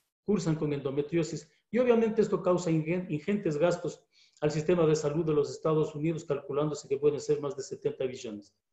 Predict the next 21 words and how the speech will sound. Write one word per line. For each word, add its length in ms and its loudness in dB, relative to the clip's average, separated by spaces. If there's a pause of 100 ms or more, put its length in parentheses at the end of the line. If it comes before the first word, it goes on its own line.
(340)
Es 120 6
la 120 8
tercera 420 8
causa 300 6
de 80 2
hospitalización 920 0 (200)
para 220 6
resolución 500 2
quirúrgica 440 0
en 60 2
los 140 -2
Estados 380 0
Unidos. 400 -10 (1200)
Pero 160 6
vean 200 4
ustedes 340 0
que 100 4
la 120 6
prevalencia 480 6
es 80 0
variable 440 4